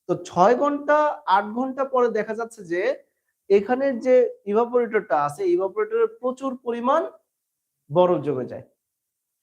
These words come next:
কথা কি বুঝতে পারছি? এই বরফ জমার ফলে কি হয়, এখানে সবচেয়ে বড় যে প্রবলেমটা সৃষ্টি হয়, বড়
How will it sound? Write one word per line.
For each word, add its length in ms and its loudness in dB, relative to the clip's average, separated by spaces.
কথা 180 0
কি 120 2
বুঝতে 220 0
পারছি? 200 -2
এই 60 -2
বরফ 300 6
জমার 240 0
ফলে 260 -2
কি 160 -10
হয়, 180 0
এখানে 260 0
সবচেয়ে 320 -8
বড় 200 4
যে 60 -4
প্রবলেমটা 460 0
সৃষ্টি 300 -16
হয়, 140 -2
বড় 180 4